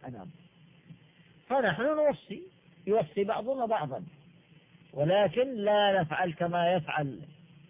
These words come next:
من قل نصيبه من العلم، يلزمون أتباعهم بصيام يوم معين وفطر، وفطر جماعي، صوم جماعي وفطر جماعي،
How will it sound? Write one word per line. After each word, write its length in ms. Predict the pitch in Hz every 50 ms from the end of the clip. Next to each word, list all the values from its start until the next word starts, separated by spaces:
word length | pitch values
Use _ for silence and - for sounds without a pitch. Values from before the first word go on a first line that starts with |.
| - -
من 260 | 147 156 165 160 151
قل 340 | 135 185 190 185 175 175 170
نصيبه 480 | 160 147 - - 220 220 185 185 175 180
من 200 | 185 180 175 170
العلم، 480 | 156 147 139 214 240 285 294 254 202 - - - - _ - - - - _ _ _ - _ _ _ - -
يلزمون 840 | 151 160 190 185 165 147 139 170 165 165 190 226 240 240 233 233 196 -
أتباعهم 880 | 175 151 147 151 160 190 214 214 190 180 190 160 160 208 233 220 180
بصيام 600 | 170 160 151 - 170 170 185 190 185 180 165 156
يوم 340 | 160 175 196 208 196 175 160
معين 600 | 151 131 117 170 170 170 180 208 226 220 202 185 - - - - - - - - - - - - - 143
وفطر، 520 | 160 156 156 165 175 - 175 147 147 156 - - - - - - 143
وفطر 480 | 151 143 - 180 - - 185 170 165 - - - - -
جماعي، 480 | 143 170 160 156 156 143 120 98 110 110 - - - - - - - - - - - - - - - - -
صوم 280 | 180 190 185 175 160
جماعي 600 | 156 165 175 202 226 226 226 226 240 247 254 190 - - - -
وفطر 380 | 151 190 147 175 165 160 165
جماعي، 520 | 147 - 147 139 139 135 127 107 90 104